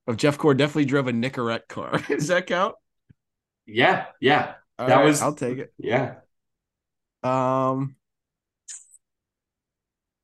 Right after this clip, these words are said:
Speaker 1: freaking Gordon. Um, oh,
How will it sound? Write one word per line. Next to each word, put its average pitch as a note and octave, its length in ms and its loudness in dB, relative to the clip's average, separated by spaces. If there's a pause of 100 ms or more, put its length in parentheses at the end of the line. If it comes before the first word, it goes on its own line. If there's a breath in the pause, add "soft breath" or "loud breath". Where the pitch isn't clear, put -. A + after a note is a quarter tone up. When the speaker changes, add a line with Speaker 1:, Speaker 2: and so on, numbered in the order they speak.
(280)
Speaker 1:
freaking - 260 -20
Gordon. - 480 -14 (100)
Um, G#2+ 680 0 (640)
oh, - 200 -2